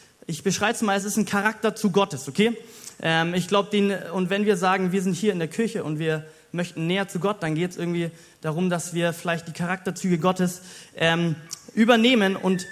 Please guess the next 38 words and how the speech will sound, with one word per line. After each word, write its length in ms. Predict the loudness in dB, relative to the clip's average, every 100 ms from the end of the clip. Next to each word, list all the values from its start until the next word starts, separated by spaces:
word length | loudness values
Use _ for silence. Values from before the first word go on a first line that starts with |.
| -14
schauen, 300 | -4 0 0
dass 140 | 0 0
wir 80 | 2
immer 240 | 2 2
ähnlicher 400 | 0 0 0 0
werden 280 | 0 0 0
wie 40 |
Jesus. 480 | 0 0 0 -4 -10 -20 -20 _ -20 -8
Und 160 | 0 0
ich 100 | 4
würd 140 | 4
sagen, 320 | 4 4 2 0 -8 -20 -4
ähm, 240 | 0 0
ich 160 | -2 0
lese 220 | -2 0
einfach 160 | -2 2
mal 160 | 2
den 100 | 0
ersten, 500 | 0 -2 -2 -2 -2 -2 -14 -20 _ _
ähm, 500 | 0 2 4 2 2
die 80 | 0
ersten 240 | 0 0
Sätze 260 | 2 4 2
vor. 460 | 4 6 6 4 0 0
Ähm, 520 | 2 4 2 -2 -6
das 140 | -4 -2
steht 180 | -2 -2
in 120 | -2
zweiter 340 | 2 2 2
Korinther, 420 | -2 2 4 4
da 120 | 0 -2
schreibt 400 | -2 -4 -4 -4
Paulus 400 | -2 0 -2 -2
an 160 | -2
die 100 | -2
Gemeinde 360 | 0 0 2 0
in 100 | -2
Korinth, 400 | 0 4 4